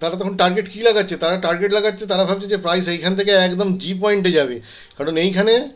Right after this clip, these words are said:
রেজিস্ট্যান্স আছে। কিন্তু এইখানে এইচ পয়েন্ট যেটা আছে, এটাও কিন্তু একটা রেজিস্ট্যান্সের কাজ করবে। তারা অনেকে, আপনারা হয়তো ভাববেন যে এইচ পয়েন্ট তো, এখানে তো যে রেজিস্ট্যান্স লাইন সাপোর্ট হয়েছিল, এটা তো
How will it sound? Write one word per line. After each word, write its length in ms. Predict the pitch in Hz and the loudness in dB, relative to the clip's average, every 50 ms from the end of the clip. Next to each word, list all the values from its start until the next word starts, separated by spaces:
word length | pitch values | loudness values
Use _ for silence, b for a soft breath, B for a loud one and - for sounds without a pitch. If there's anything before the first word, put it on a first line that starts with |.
| _ b b b b b b b b b b - - | _ b b b b b b b b b b -8 -2
রেজিস্ট্যান্স 520 | 131 165 180 202 190 190 - 190 180 175 151 147 | 2 4 4 4 4 2 2 0 0 0 -2 -4
আছে। 120 | 127 127 127 110 - | -4 -4 -8 -10 -6
কিন্তু 380 | 160 185 220 233 233 208 208 220 202 180 170 170 | -4 -4 -4 -4 -6 -8 -8 -4 -2 -2 -2 -2
এইখানে 280 | 160 156 190 202 208 208 214 214 - - - 180 | -2 -2 0 2 2 2 2 0 -2 -4 -2 0
এইচ 160 | 185 226 208 - - - | 0 0 -2 -6 -8 -4
পয়েন্ট 240 | 196 220 226 226 208 196 196 180 | 0 2 2 2 2 0 0 0
যেটা 180 | 190 190 220 226 - 156 185 | 0 2 0 0 0 0 0
আছে, 240 | 202 190 - 185 170 143 127 B B B B B B B B B - 139 | 0 0 0 -2 -2 -2 -4 B B B B B B B B B -8 -2
এটাও 180 | 135 180 196 202 202 | 0 2 2 2 2
কিন্তু 140 | 214 214 208 214 | 0 2 2 2
একটা 120 | 208 214 196 180 | 2 2 2 2
রেজিস্ট্যান্সের 580 | 175 180 196 185 - 220 220 196 185 208 202 190 202 | 2 0 -2 -2 -2 0 0 0 2 0 0 2 2
কাজ 120 | 185 185 180 180 | 2 2 2 2
করবে। 160 | 185 180 175 170 170 | 0 0 2 2 2
তারা 140 | 170 175 185 185 175 | 2 2 2 2 0
অনেকে, 220 | 180 190 185 208 208 196 190 180 | 0 0 0 2 2 2 2 0
আপনারা 200 | 175 175 190 185 175 | 0 0 0 2 2
হয়তো 160 | 190 202 190 139 | 2 0 0 2
ভাববেন 320 | 165 185 180 175 190 190 190 180 | 2 2 2 2 2 2 2 0
যে 60 | 185 175 160 | 0 0 0
এইচ 120 | 175 180 - - | 0 -2 -4 -4
পয়েন্ট 200 | 202 208 208 208 190 | -2 -2 -2 -2 0
তো, 40 | 226 208 190 | 2 2 2
এখানে 180 | 170 190 196 196 196 | 2 0 0 0 0
তো 40 | 220 196 B B B B B B B - 123 | 0 0 B B B B B B B -6 -4
যে 80 | 165 170 170 - 170 160 156 | -2 -2 -2 -2 -2 0 2
রেজিস্ট্যান্স 380 | 170 175 - - 196 196 196 185 196 | 2 0 0 0 0 0 0 2 4
লাইন 140 | 202 202 208 190 - | 4 4 4 2 0
সাপোর্ট 260 | 170 165 160 190 202 190 151 | -2 0 0 -2 -4 -4 -4
হয়েছিল, 280 | 170 180 180 180 202 208 202 | -4 -2 -2 2 4 4 4
এটা 100 | 196 185 185 | 4 2 0
তো 40 | 208 | -2